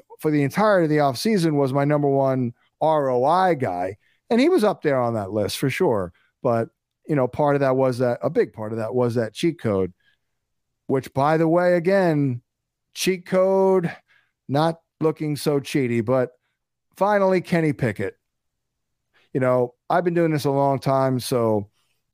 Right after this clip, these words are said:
I have, um, a pretty deep and large, like, base, knowledge base. And when I see things, you know,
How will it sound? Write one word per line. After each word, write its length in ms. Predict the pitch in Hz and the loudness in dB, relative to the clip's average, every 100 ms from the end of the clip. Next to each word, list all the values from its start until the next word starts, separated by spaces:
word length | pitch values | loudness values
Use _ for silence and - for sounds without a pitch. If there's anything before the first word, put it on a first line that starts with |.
| _ | _
I 160 | 165 170 | -2 0
have, 440 | 156 147 131 113 | 2 0 0 -2
um, 460 | 117 107 98 90 85 _ _ _ _ _ _ _ _ _ _ - | -2 0 -2 -4 -10 _ _ _ _ _ _ _ _ _ _ -10
a 60 | 147 | -4
pretty 300 | 202 151 113 _ _ _ _ - | -2 -2 -6 _ _ _ _ -8
deep 360 | 160 151 - - _ _ _ - | -6 -6 -8 -20 _ _ _ -4
and 140 | 143 | -2
large, 720 | 123 127 135 135 131 104 98 | 2 2 2 0 -2 -6 -10
like, 240 | 120 120 110 _ | -4 -2 -2 _
base, 560 | - 120 127 - - - _ - _ | -4 -2 -2 -6 -8 -10 _ -20 _
knowledge 500 | 123 117 117 123 110 - | -2 0 2 0 -4 -4
base. 380 | 127 127 120 - _ _ - | -2 -2 -4 -12 _ _ -6
And 140 | 214 | 0
when 100 | 208 | 2
I 120 | 226 208 | 2 0
see 280 | - 180 | 0 -2
things, 500 | 160 160 147 143 120 | 0 0 0 0 0
you 80 | 214 | 0
know, 300 | 180 139 135 | 2 0 -2